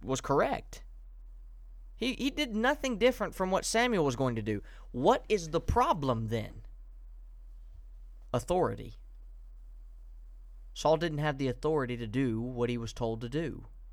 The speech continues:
Or what, I should say, what he decided to do. Had he just waited for Samuel,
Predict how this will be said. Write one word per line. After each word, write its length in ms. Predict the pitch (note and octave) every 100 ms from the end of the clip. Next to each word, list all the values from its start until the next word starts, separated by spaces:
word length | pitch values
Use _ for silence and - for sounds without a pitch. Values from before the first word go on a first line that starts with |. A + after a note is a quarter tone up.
| - - - - - - - - - - - -
Or 140 | A#2+
what, 160 | A#2+ A#2+
I 100 | A2
should 260 | A2 D3+ C#3
say, 360 | G#2+ G2+ A#2 - - - -
what 140 | B2 B2
he 360 | B2+ B2 A2 - - -
decided 680 | D3+ - D#3+ E3 A2+ G2+
to 100 | -
do. 320 | F#2+ G2+ - A2 - - - - - - - - - - - - - - - - - - - - - - - - - - - - - - -
Had 160 | - A#2
he 80 | A#2
just 280 | D3+ F3 -
waited 440 | A2 C#3+ E3+ D3+
for 180 | - B2
Samuel, 680 | - - G3 D#3 G#2+ G#2+